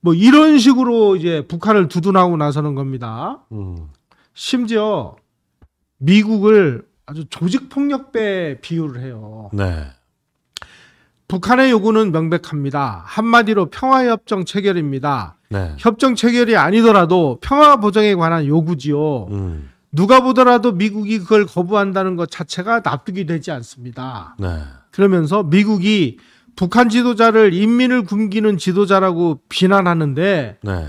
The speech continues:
Speaker 1: 그거는 조직 폭력배들이 가게 문을 막고 손님들을 못 들게 하는 것, 못 들어가게 하면서 그 가게 <laughs> 경영을 나무라는 것과 마찬가지다.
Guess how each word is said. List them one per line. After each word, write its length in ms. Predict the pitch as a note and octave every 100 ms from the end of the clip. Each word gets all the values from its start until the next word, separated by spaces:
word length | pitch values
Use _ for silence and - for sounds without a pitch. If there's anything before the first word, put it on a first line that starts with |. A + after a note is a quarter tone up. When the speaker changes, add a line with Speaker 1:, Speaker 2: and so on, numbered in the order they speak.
| C#2 _
Speaker 1:
그거는 560 | - F#3 A3 A3+ G#3+ E3
조직 360 | - F#3 B3+
폭력배들이 1080 | C4 B3+ B3+ B3 - G3 E3 G3 G3 C3+ F2+ _ _ _
가게 340 | - F#3 G3
문을 280 | A#3 A#3 A3+
막고 500 | G#3 E3+ - G3 F3+
손님들을 600 | E3 C4 C4+ C4+ B3 A#3
못 240 | G#3 D3 D#3
들게 260 | B3 A3+
하는 260 | A#3 A#3 A3+
것, 200 | G#3+ F#3 _ _ -
못 220 | E3 F#3
들어가게 400 | B3 A3+ A3 G#3+
하면서 720 | G#3 G#3 F#3 F3 F#3+ F#3+ C3 - - _ _ _
그 200 | - A#3
가게 580 | B3 B3 A#3 B3 A#3+ A3
<laughs> 40 | -
경영을 420 | F3 A3+ B3 A3
나무라는 560 | F3 F#3+ B3 B3 A#3+
것과 340 | A3+ G#3+ - G3
마찬가지다. 1080 | D#3+ D#3+ F#3+ F#3+ D#3 C#3+ C3+ C3 C#3+ A#2+